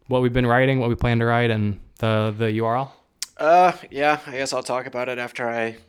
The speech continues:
Speaker 2: said it was gonna be a weekly thing, and then I just totally duffed it this
Speaker 1: <laughs>
Speaker 2: week. Um, so what I'm intending to do is to, the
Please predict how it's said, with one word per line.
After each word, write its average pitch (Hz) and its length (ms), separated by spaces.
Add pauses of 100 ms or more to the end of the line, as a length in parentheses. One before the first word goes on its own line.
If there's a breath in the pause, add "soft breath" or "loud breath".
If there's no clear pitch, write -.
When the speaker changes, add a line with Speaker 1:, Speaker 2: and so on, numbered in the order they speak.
(180)
Speaker 2:
said 123 240
it 117 40
was 117 140
gonna 120 120
be 120 60
a 113 40
weekly 113 280
thing, 120 300
and 113 100
then 107 80
I 107 80
just - 200
totally 117 360
duffed 117 300
it 117 120
this - 220
Speaker 1:
<laughs> - 40
Speaker 2:
week. - 340 (160)
Um, - 440 (1200 loud breath)
so 151 640 (220)
what 151 180
I'm 147 280 (120)
intending 165 460
to 147 60
do 143 280 (120)
is 127 420
to, 113 220 (600)
the 101 380